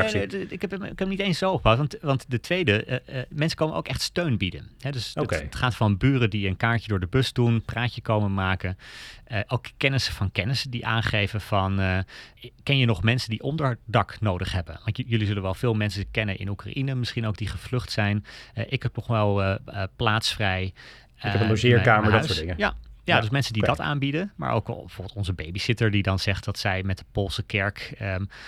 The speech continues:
Speaker 1: eh, samen heeft gewerkt om, om, eh, goederen die kant op te krijgen, om mensen te helpen. Maar mensen die net wat verder gaan dan het appje en echt steun aanbieden. Ik denk dat, ja, dat is nog mooier, maar ik, ik, ik kan me voorstellen dat, dat, dat niet iedereen dat ook doet. Maar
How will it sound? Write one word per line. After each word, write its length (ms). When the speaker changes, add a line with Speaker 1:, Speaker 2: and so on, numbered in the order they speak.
Speaker 1:
eh, 220
samen 360
heeft 140
gewerkt 360
om, 220
om, 240
eh, 140
goederen 420
die 80
kant 240
op 120
te 80
krijgen, 380
om 140
mensen 240
te 80
helpen. 500
Maar 100
mensen 200
die 120
net 140
wat 140
verder 220
gaan 340
dan 140
het 140
appje 360
en 360
echt 220
steun 440
aanbieden. 400
Ik 100
denk 140
dat, 160
ja, 160
dat 120
is 60
nog 220
mooier, 340
maar 100
ik, 80
ik, 180
ik 120
kan 120
me 60
voorstellen 380
dat, 100
dat, 140
dat 160
niet 200
iedereen 340
dat 140
ook 140
doet. 260
Maar 200